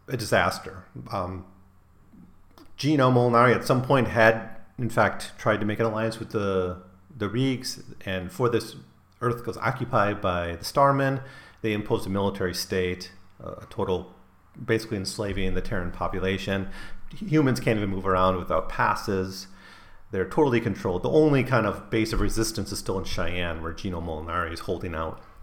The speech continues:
with a handful of, of loyalists. So this is the, this is the t-, world he goes back to.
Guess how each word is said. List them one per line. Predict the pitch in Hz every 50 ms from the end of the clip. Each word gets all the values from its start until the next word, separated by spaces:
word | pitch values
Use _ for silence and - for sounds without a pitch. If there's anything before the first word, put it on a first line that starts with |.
| - - -
with | 92 87 82 - - - - - - -
a | -
handful | 92 104 98 90 90 - 98 87 87 87
of, | 87 87 85 - - - - - - - - - - - - - - - - - - -
of | - 92 95
loyalists. | 117 123 147 131 104 92 80 98 - - - - - - - - - - - - - - - - - - - - - - - -
So | - - 131 110 101
this | - 175 185 185 - -
is | 165 147 127 117 110 104 98 - - - -
the, | - 101 92 90 90 90 92 - - - 107
this | 135 127 -
is | 131
the | - 110
t-, | - - -
world | 135 113 117 113 110
he | 110
goes | 101 95 92
back | - - 82 82 - - -
to. | - - 71